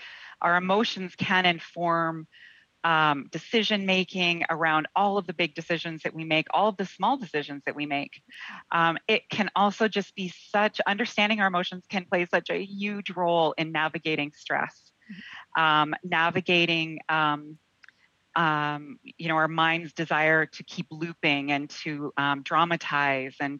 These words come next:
Speaker 1: to, um, do some of those things that don't serve us well. So yeah, in its simplest terms, it's, like, understanding and using our emotions in a way that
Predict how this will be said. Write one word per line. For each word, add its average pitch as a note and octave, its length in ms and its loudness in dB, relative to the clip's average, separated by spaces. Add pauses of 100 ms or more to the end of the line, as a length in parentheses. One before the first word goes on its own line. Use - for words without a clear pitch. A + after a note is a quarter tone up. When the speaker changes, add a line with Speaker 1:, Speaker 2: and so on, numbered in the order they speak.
(100)
Speaker 1:
to, D3 240 -6 (500)
um, D3 400 2
do G#3 160 -2
some B3+ 160 0
of B3 60 2
those G3+ 160 0
things E3 520 -2 (220)
that D#3+ 200 2 (720)
don't E3+ 260 -2
serve E3 240 0
us D#3 180 -2
well. B2 280 2 (640)
So E3+ 380 2
yeah, G3+ 220 2
in E3+ 60 0
its - 180 -4
simplest G#3 460 -2
terms, F#3+ 580 -2
it's, E3+ 300 -2
like, D#3+ 300 2
understanding E3+ 920 0
and D#3 140 -2
using F#3+ 480 -4
our E3+ 160 4
emotions D3+ 760 -4
in E3 100 0
a D3+ 80 -2
way D3 460 0 (440)
that - 260 0